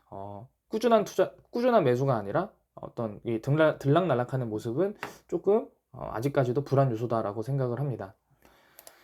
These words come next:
뭐 에이치엠엠 관련해가지고 별도로 뉴스는 나온 게 없습니다. 대차거래 뭐 체결 또 상위 종목 뭐 이미 있었고, 뭐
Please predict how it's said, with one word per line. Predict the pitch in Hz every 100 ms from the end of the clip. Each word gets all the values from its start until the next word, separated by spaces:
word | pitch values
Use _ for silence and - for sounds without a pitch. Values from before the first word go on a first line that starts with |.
| _ _ _ -
뭐 | 143 147
에이치엠엠 | 185 247 226 226
관련해가지고 | 180 202 220 220 180 175 175
별도로 | 147 160 196 160
뉴스는 | 139 139 196 160
나온 | 123 160
게 |
없습니다. | 120 - 151 120
대차거래 | 117 113 180 170 165 156
뭐 | 139 120 120
체결 | - 202 202 190 175 - - _ _ _ _ _ _ _
또 | - 208 202 202 - - - - - - _ _ _ _
상위 | _ 170 180 131 -
종목 | - 123 120 120 - 123
뭐 | 120 110 -
이미 | 135 117
있었고, | 110 175 170 135 175 -
뭐 | - 104 101